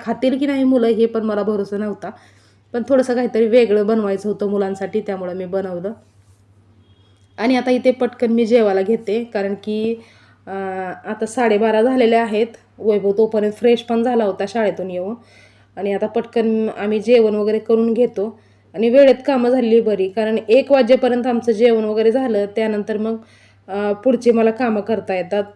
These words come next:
म्हणजे काही एक्स्ट्रा कामं असतील किंवा काही आराम असेल तर ते नंतर करता येतं.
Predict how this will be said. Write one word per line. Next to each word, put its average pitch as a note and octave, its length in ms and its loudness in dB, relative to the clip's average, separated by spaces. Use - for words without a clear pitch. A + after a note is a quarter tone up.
म्हणजे G#3 320 -2
काही G#3 180 -2
एक्स्ट्रा A3 380 2
कामं G3 340 -6
असतील F#3+ 440 -6
किंवा A3+ 160 0
काही A3+ 200 -2
आराम G3+ 380 -4
असेल F#3 400 -10
तर G3+ 60 -6
ते A3+ 80 0
नंतर G#3 300 -6
करता F3 340 -8
येतं. D#3+ 260 -12